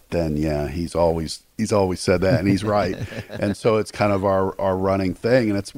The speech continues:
Speaker 1: you know, look, it's one of the bonds that we have because I still, I still have the program from that night.
Speaker 2: Hmm.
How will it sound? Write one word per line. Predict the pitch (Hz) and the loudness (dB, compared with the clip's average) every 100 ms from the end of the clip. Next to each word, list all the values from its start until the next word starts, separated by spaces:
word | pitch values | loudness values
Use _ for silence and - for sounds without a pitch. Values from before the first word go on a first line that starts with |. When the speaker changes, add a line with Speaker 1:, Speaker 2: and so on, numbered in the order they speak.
| - | -10
Speaker 1:
you | 139 160 | -2 2
know, | 123 | 2
look, | 107 139 175 | 2 0 -2
it's | 131 - | -4 -2
one | 104 107 | 2 2
of | |
the | 101 | 2
bonds | 85 90 98 117 - | 2 2 4 2 0
that | 92 69 | -2 -2
we | 87 | -2
have | 95 110 101 85 - | 0 0 0 -2 -4
because | 90 101 92 85 - - - - - | -6 0 0 0 -6 -20 -20 -12 -6
I | |
still, | 110 - 131 117 - | -4 2 4 4 2
I | 120 | -2
still | - 135 120 | 0 0 2
have | 120 | 0
the | 113 | -2
program | - 123 156 92 80 | 2 2 2 0 -2
from | - 95 | -2 0
that | 95 101 | 2 0
night. | 92 131 101 | 0 0 0
Speaker 2:
Hmm. | 131 131 107 | -2 -4 -4